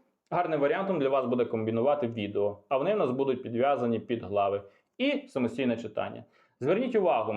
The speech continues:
читаючи зараз цю книгу вдруге, я швидше всього буду ще домішувати практику квантової психології.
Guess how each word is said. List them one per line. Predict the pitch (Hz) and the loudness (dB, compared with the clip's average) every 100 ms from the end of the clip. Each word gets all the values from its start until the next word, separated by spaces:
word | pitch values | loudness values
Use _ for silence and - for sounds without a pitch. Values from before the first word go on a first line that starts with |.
| 98 | -6
читаючи | - 127 185 190 160 | -8 0 0 2 2
зараз | 185 175 - | 4 2 0
цю | 147 | -2
книгу | 185 160 143 | 0 2 2
вдруге, | 147 196 151 | 2 2 2
я | 123 127 143 127 - | 2 2 2 0 -8
швидше | - - 175 180 | -8 0 0 2
всього | 202 196 156 127 143 139 | -2 2 2 4 2 0
буду | 135 143 | 0 0
ще | 165 - 139 139 143 - | -2 0 0 0 -2 -4
домішувати | 120 117 120 120 117 117 | 0 2 2 0 0 -2
практику | - 104 - 107 131 127 - | 0 0 0 -4 -4 -8 -6
квантової | 117 101 95 104 | -2 -2 -2 -2
психології. | 104 98 104 101 92 107 | -4 -12 -8 -8 -8 -14